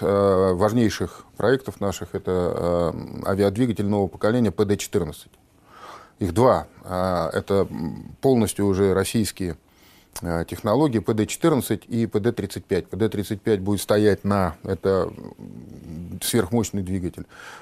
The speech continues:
Он будет стоять вот на совместном нашем с китайцами, э, широкофюзеляжном самолете. А, его можно будет ставить на Ил, э, девяносто шесть, который, э,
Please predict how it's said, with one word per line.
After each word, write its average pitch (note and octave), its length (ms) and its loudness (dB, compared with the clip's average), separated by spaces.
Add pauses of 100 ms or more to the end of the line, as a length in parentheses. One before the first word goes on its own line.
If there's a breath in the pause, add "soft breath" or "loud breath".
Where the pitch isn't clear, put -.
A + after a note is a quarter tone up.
(120)
Он G2 140 0
будет G2+ 200 2
стоять G#2+ 380 2
вот G2+ 100 0
на G#2 240 2
совместном G#2 580 0
нашем F#2+ 460 -4
с - 80 -12
китайцами, F#2+ 680 -2 (120)
э, F2 160 -4
широкофюзеляжном G#2+ 800 0
самолете. A2+ 480 -2 (540 loud breath)
А, F#2+ 160 0
его G#2+ 200 6
можно A#2 240 4
будет G#2 220 2
ставить G#2 460 4
на G#2 440 2
Ил, B2 340 4 (520)
э, F2+ 1000 -4
девяносто G#2+ 480 0
шесть, D#3+ 240 0
который, A2 580 2
э, F2+ 440 -4